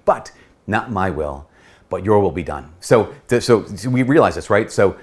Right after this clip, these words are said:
"I'm not welcome in the church." Yes, you are. But you and I, both, <laughs> we all have to repent and go to confession in order to be reconciled with the Lord and with the church in order to receive Holy Communion. So, so someone could go on and say, "Well,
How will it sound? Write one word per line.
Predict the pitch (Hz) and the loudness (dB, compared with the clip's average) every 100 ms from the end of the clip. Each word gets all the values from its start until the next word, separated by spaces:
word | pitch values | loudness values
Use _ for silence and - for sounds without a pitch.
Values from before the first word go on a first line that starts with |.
| _ _ | _ _
"I'm | 156 185 | -2 0
not | 170 | 4
welcome | 208 190 185 | 2 2 0
in | |
the | 185 | -2
church." | 208 185 135 - _ _ _ _ - | 0 0 -2 -12 _ _ _ _ -6
Yes, | 135 - | -4 -2
you | 120 | -2
are. | 110 - - _ _ _ _ | -2 -6 -16 _ _ _ _
But | 170 127 - _ _ _ - _ 117 | -2 -2 -6 _ _ _ -20 _ 4
you | 160 | 6
and | 156 | 6
I, | 160 85 98 - | 4 2 -4 2
both, | 190 139 82 - - - | 4 4 0 -12 -12 -4
<laughs> | |
we | 175 | 0
all | 151 202 107 - - - - | 4 6 4 0 -18 -20 -14
have | - 151 143 | 0 0 0
to | - 143 | -4 -2
repent | 127 120 - 113 127 - _ _ _ _ _ _ _ - | -2 -4 -6 -6 -6 -12 _ _ _ _ _ _ _ -10
and | 98 | 0
go | 113 | 2
to | |
confession | 135 139 98 85 92 87 - _ - _ _ - | 2 -2 -2 -4 -6 -12 -14 _ -20 _ _ -6
in | 104 | -4
order | 107 | -2
to | 107 | -2
be | 101 | -2
reconciled | 101 120 117 - 95 87 92 | 0 0 -2 -2 -2 -2 -2
with | - | -2
the | 180 | -2
Lord | 127 87 92 - | 0 2 0 -2
and | 113 139 | -2 -2
with | 127 120 - | 0 -2 -4
the | |
church | - 135 117 95 | -6 -4 -6 -4
in | |
order | 92 87 | -6 -6
to | |
receive | 92 - 95 | -8 -6 -6
Holy | 87 | -4
Communion. | 85 143 110 | -2 -2 0
So, | - 117 - - | 2 2 0 -2
so | 147 123 | 2 4
someone | 143 127 | 2 0
could | 110 | 0
go | 101 | 2
on | 101 98 | 2 0
and | 90 | 0
say, | 95 92 - - | 0 0 -4 -4
"Well, | 117 110 | 2 2